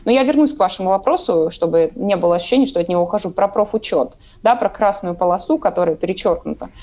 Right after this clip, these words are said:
Так вот, значит, а, склонный к побегу или человек, который становится на с-, ставится на специальный профучёт, если нет нарушений, с него человек снимается через полгода, значит, там много причин. И одна из них, например, если человек допускает неоднократные заявления о том, что он,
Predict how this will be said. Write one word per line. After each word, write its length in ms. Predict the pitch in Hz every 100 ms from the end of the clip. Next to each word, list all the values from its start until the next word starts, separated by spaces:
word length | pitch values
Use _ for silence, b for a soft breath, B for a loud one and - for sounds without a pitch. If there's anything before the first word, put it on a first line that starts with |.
| B
Так 160 | 208 208
вот, 240 | 233 165
значит, 300 | - 165 - 185
а, 320 | 185 185 190
склонный 460 | 190 254 285 262 220
к 80 |
побегу 540 | - 202 320 349 202 165
или 600 | 180 208 180 170 165 165
человек, 200 | - 208
который 220 | 202 196
становится 500 | 196 - 202 190 175 190
на 60 |
с-, 120 | 190 -
ставится 480 | - 220 202 190 196
на 60 |
специальный 500 | 190 - - 208 180
профучёт, 640 | 175 185 202 - 339 370 b b b
если 280 | 220 214 214
нет 180 | 214 208
нарушений, 480 | 190 214 214 180
с 100 | 175
него 220 | 190 185 180
человек 200 | 180 175
снимается 460 | 202 202 175 175
через 260 | - 185 185
полгода, 580 | 202 196 269 311 233 B B B
значит, 320 | - 220 247 -
там 220 | 262 311
много 240 | 302 302
причин. 440 | - 196 - - - - b b
И 120 | 214
одна 300 | 202 190 285
из 140 | 339 214
них, 180 | 214 202
например, 500 | 190 214 208 165 170
если 580 | 214 247 - 208 202 180
человек 300 | - 208 240
допускает 640 | 208 220 - - 180 170 190
неоднократные 720 | 196 208 220 214 185 180 190
заявления 640 | 196 220 180 170 175 208
о 40 | 214
том, 200 | 226 302
что 200 | - 185
он, 300 | 226 302